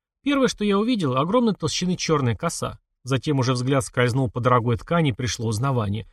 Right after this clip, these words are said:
"Орма. Чего?" "Ты куда идёшь?" "Иду". Интересный вопрос, кстати. И повторил его, спрашивая уже сам себя. "Куда я иду? Чего я хотел-то? А!" В голове прояснилось. Лейла сказала, что меня на огороде сегодня уже ждали. Сказать нужно, что завтра приду.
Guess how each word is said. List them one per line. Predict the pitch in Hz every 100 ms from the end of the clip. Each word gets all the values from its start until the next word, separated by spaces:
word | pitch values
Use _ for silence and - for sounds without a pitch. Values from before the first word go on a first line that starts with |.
| _ -
"Орма. | 160 110 110 _ _
Чего?" | - 269 151 - _ _ _ _ _ _ -
"Ты |
куда | 294 277 240
идёшь?" | 185 170 - _ _ _ _
"Иду". | 135 120 151 254 - _ _
Интересный | 123 135 127 - 127
вопрос, | 151 120 -
кстати. | - - 113 123 - _ _
И | -
повторил | 139 123 143 165 220
его, | 160 147 123
спрашивая | - - 131 - 131
уже | 117
сам | 110 113
себя. | 101 156 120 107 _ _ -
"Куда | 262
я | 165 117
иду? | 113 110 - _ _
Чего | - 247
я |
хотел-то? | - 151 185 - - - -
А!" | 208 262 214 113 120 -
В | 127
голове | 143 139 123
прояснилось. | - 135 151 - - - - _ _
Лейла | 156 226 240
сказала, | - 202 196 214
что | - 190
меня | 190
на | 190 185
огороде | 185 220 165
сегодня | - 131 127 117
уже | 113
ждали. | 131 123 104 104
Сказать | - 190 233 -
нужно, | 175 147
что | - 139
завтра | 131 107 107
приду. | 127 123 110